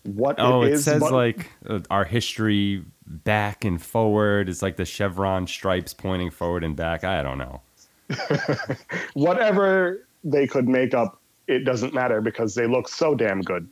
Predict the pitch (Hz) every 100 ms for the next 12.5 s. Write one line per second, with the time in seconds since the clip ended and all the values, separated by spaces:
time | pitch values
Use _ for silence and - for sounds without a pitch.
0 | - 69 64 - - 127 - - 113 95
1 | 95 90 - - - - 104 95 87 -
2 | _ - 127 151 139 - 156 - - 151
3 | 131 127 - 131 131 139 123 - _ -
4 | - _ _ _ _ _ _ _ _ _
5 | 156 147 156 156 - 135 123 165 156 117
6 | 101 - - - _ _ _ _ _ -
7 | 113 131 - 120 131 110 101 98 98 98
8 | 98 92 90 90 90 - 73 65 85 80
9 | _ _ _ _ _ _ _ _ - 113
10 | 123 101 - 87 - - _ - 92 120
11 | 131 120 104 85 76 78 76 - 82 82
12 | 82 78 78 76